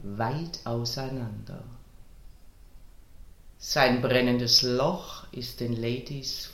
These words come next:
vollkommen ausgeliefert. Dann ziehe ich den Sling nach oben und platziere den schlanken Ficktisch darunter.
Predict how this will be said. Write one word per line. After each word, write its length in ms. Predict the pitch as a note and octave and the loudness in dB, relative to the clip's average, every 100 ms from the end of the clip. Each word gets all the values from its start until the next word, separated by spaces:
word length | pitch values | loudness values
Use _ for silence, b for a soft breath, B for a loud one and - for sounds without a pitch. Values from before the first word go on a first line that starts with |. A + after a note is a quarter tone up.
| - | -6
vollkommen 960 | G3 G#3+ A3 - - - B2 A#2+ A#2+ A#2+ - | -2 0 -2 -8 -12 -6 -2 -2 -4 -6 -8
ausgeliefert. 1080 | C#3+ B2 A#2+ - - - - - - - - - - - - - - - - - - - - - - - - - - - - - - - - - - - | -6 -4 -4 -6 -10 -10 -10 -12 -12 -14 -14 -14 -18 -18 -16 -16 -16 -16 -16 -16 -18 -20 -20 -20 -20 -20 -18 -18 -18 -18 -20 -20 -20 -20 -20 -20 -20 -14
Dann 400 | - D#3 G3 C4+ | 4 10 10 10
ziehe 340 | - G3 D#3+ C3+ | 2 4 4 4
ich 180 | C3+ - | 2 2
den 180 | A#2+ | 2
Sling 380 | A#2 - D3+ G3 | 4 4 4 2
nach 220 | D3 A2+ | 2 0
oben 460 | - C3+ C3+ G3 G3 - | 0 0 2 0 0 -6
und 220 | C3 - | -8 -6
platziere 680 | C3 C3+ - - A3 E3 C#3+ | -6 -6 -6 -4 -2 -2 -2
den 220 | C3 A#2+ | -4 -2
schlanken 840 | - - C#3+ F3+ A#3+ - B2 A2+ - - | -2 -2 0 0 0 -4 -6 -6 -8 -14
Ficktisch 800 | B2 A#2+ - - A#2 A#2 - - | -12 -12 -14 -12 -8 -4 -2 -4
darunter. 720 | - A#2+ A2 A2+ A2+ G#2+ A2+ | -4 -6 -4 -6 -8 -10 -12